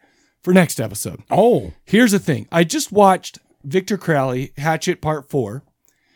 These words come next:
Speaker 1: Um, and you know what? It was, it was pretty good.
Speaker 2: Is that, uh, old, old boy is still Victor Crowley in it?
Speaker 1: Yeah, yeah, yeah, yeah.
Speaker 2: Right.
Speaker 1: Kane Hodder. Yep.
Speaker 2: Yeah. All right.
Speaker 1: Yep, he's still in it.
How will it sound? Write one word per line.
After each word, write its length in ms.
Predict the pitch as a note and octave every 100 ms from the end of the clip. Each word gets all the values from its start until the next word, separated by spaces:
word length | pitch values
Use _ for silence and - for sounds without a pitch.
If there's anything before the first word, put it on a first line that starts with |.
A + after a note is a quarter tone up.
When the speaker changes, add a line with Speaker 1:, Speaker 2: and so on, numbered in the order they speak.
| _ _
Speaker 1:
Um, 400 | D#3 D#3 E3 E3 -
and 200 | E4+ F4
you 60 |
know 120 | F4+ E4+
what? 140 | E4+
It 120 | E4+
was, 240 | E4+ C4+ -
it 80 | D#4+
was 120 | D4+
pretty 220 | D#4+ D#4
good. 180 | D#3+ C#3
Speaker 2:
Is 120 | F#3
that, 300 | B3 B3+ -
uh, 320 | B3 A#3+ A3+ G3+
old, 360 | G#3 A3+ F3+ G3
old 260 | G3+ G#3
boy 260 | F3 G3+ G#3+
is 300 | G#3+ F3+ D#3
still 420 | - - F#3+ F#3+
Victor 320 | E3 F#3+ - E3
Crowley 500 | F3+ F3 F3+ F#3 F#3
in 100 | D#3+
it? 100 | D3+
Speaker 1:
Yeah, 120 | G#3+
yeah, 280 | A#3+ D3 A#2+ -
yeah, 120 | D#3
yeah. 240 | D#3+ A#2 -
Speaker 2:
Right. 180 | C3 C#3+
Speaker 1:
Kane 140 | G3+
Hodder. 300 | F3 F#3+ A2+ A2
Yep. 140 | E3+
Speaker 2:
Yeah. 300 | - E3 A2+ - - _ -
All 120 | C3 D#3
right. 120 | D3
Speaker 1:
Yep, 100 | D3+
he's 120 | F#3
still 220 | - D3+
in 80 |
it. 80 | D3